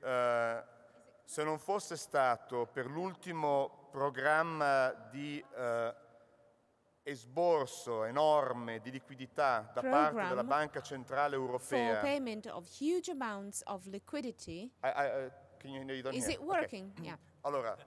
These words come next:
Speaker 1: ehm, Is it, is it right to think that i-, if it hadn't been for Mario Draghi's decision to infuse four hundred and eighty something, uh, billion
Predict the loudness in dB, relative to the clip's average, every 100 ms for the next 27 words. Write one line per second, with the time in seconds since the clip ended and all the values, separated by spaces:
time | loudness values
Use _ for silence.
0 | -20 -20 -20 -20 -8 0 4 4 2 -2
1 | -12 -18 -20 -20 -20 -20 -20 -20 _ _
2 | _ _ -14 -6 -6 -4 -4 2 2 0
3 | -6 -2 -2 -4 -6 -6 -6 -14 -16 -14
4 | -12 -6 -4 -4 -6 -8 -8 -8 -4 -4
5 | -2 0 0 0 -12 -12 -10 -10 -8 -10
6 | -10 -14 -14 -10 -10 -12 -14 _ _ -14
7 | -14 -14 -14 -10 -6 -8 -10 -14 -10 -4
8 | -2 -2 -4 -4 -6 -8 -10 -14 -10 -6
9 | -6 -8 -12 -10 -12 -10 -10 -10 -8 -8
10 | -4 -2 -2 -4